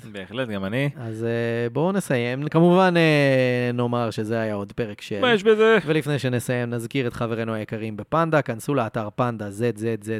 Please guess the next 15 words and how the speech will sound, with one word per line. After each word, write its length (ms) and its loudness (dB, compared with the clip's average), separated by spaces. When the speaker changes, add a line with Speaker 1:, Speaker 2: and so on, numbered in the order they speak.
Speaker 2:
C 40 -10
O 240 -6
I 260 0
L. 20 -4
שימו 220 2
שם 140 -2
קוד 160 2
קופון 320 -2
יש 300 -2
שבע 320 0
עשרה 380 0
לשבעה 520 -6
עשר 340 -2
אחוזי 400 -4
הנחה. 320 -10